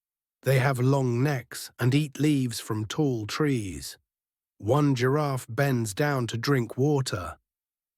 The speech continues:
In the monkey area, the monkeys are playing. They jump from tree to tree and make funny noises. A small monkey is eating a banana. We visit the penguins next. They swim in the water and walk in a funny way.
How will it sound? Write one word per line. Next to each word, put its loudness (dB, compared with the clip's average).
In 4
the -2
monkey 0
area, -4
the -2
monkeys 0
are -10
playing. -4
They 4
jump 0
from -6
tree 0
to -10
tree 0
and 0
make 2
funny 0
noises. -2
A -2
small 2
monkey 0
is 0
eating 0
a -2
banana. -2
We 2
visit 2
the -4
penguins 0
next. -4
They 2
swim 2
in 0
the -4
water -2
and 0
walk 0
in 0
a 0
funny -2
way. -4